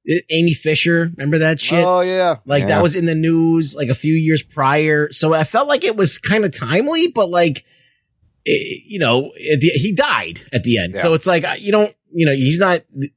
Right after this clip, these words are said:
Speaker 1: th-, doesn't have a great life afterwards. Like, he ends up getting whatever is coming to him. So I feel like it's, it's okay. I don't know. Like, it, I, in, in the context to take us through the journey.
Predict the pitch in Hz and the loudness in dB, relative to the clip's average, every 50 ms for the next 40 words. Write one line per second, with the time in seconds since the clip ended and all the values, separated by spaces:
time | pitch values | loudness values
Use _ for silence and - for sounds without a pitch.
0 | - 104 98 - _ 117 113 120 139 143 135 135 120 135 160 170 160 147 123 98 | -16 -20 -20 -20 _ -8 -2 0 0 0 0 -2 -2 0 2 2 2 2 0 0
1 | 156 147 139 127 127 143 143 135 - 120 104 95 - - 101 92 90 85 87 85 | 0 -2 -2 -2 -2 0 0 0 0 0 0 -2 -2 -4 -2 -2 0 0 0 -2
2 | - - 98 92 - - 113 117 117 127 131 131 113 127 117 95 - - 127 117 | 0 0 0 -2 -2 -4 -4 0 2 2 2 2 2 0 -2 -2 0 0 0 2
3 | 113 110 107 101 101 113 120 113 101 101 98 98 - - - 120 127 110 98 85 | 2 2 2 2 2 2 0 0 0 0 -2 -2 -4 -4 -2 0 2 2 2 0
4 | - - 92 - - 98 - 98 95 92 92 - _ _ _ _ _ _ _ _ | -2 -6 -8 -8 -10 -6 -4 0 0 0 0 -2 _ _ _ _ _ _ _ _
5 | _ _ - 113 - 165 175 165 143 143 127 - - _ _ - - 123 107 - | _ _ -16 -10 -2 0 0 2 2 0 -2 -2 -6 _ _ -4 -2 -2 0 0
6 | 147 127 120 101 - - 127 123 127 139 151 151 160 - _ - 87 117 135 139 | 0 0 0 0 -2 -2 0 2 2 2 2 0 0 -2 _ -8 -4 -2 -2 -2
7 | 101 76 71 67 69 - _ _ _ _ _ _ _ _ _ _ _ _ - 107 | -2 -4 -8 -12 -14 -18 _ _ _ _ _ _ _ _ _ _ _ _ -6 -2
8 | 107 110 110 104 117 120 131 - _ _ _ _ - - 117 - - 131 123 123 | -2 -2 0 0 -2 -2 -2 -4 _ _ _ _ -4 -4 -4 -2 -2 -2 -2 -2
9 | 135 - 131 135 131 - - 147 147 151 - 156 135 - - 131 113 - - 135 | 0 0 0 0 0 0 0 -2 -2 0 0 -2 -2 -2 -4 -6 -6 -2 -2 -2
10 | 123 135 135 - 147 131 127 110 101 113 117 120 131 143 156 170 | 0 0 -2 0 0 0 2 2 2 2 2 2 2 2 2 2